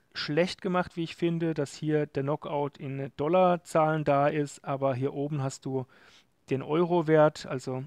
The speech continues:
ein Derivat, das leitet sich ja von etwas ab, in dem Fall jetzt hier vom eigentlichen Wert, sprich vom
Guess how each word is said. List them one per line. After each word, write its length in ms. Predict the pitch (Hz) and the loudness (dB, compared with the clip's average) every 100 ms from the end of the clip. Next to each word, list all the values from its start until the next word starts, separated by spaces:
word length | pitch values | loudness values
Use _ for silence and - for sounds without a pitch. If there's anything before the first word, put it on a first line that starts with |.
| 175 | -8
ein 80 | 139 | -4
Derivat, 680 | 123 127 120 135 170 - - | 0 0 2 4 2 0 -18
das 180 | - - | -20 -10
leitet 320 | 127 127 143 | -4 -4 -4
sich 160 | - 139 | -8 -8
ja 80 | 135 | -8
von 160 | - | -8
etwas 280 | 127 - 131 | -12 -12 -10
ab, 220 | - 151 | -4 -4
in 80 | 143 | -4
dem 200 | 135 135 | -8 -6
Fall 180 | 135 131 | -6 -6
jetzt 160 | 131 - | -6 -6
hier 160 | 135 | -6
vom 360 | - 127 123 120 _ - - _ | -4 -6 -6 -8 _ -20 -20 _
eigentlichen 720 | - 131 151 147 139 135 120 | 0 2 2 -2 -4 -4 -2
Wert, 380 | 123 143 180 - _ - | 2 4 2 0 _ -16
sprich 420 | - - 139 135 | -16 -8 -6 -6
vom 560 | - 135 127 127 131 | -6 -4 -4 -4 -6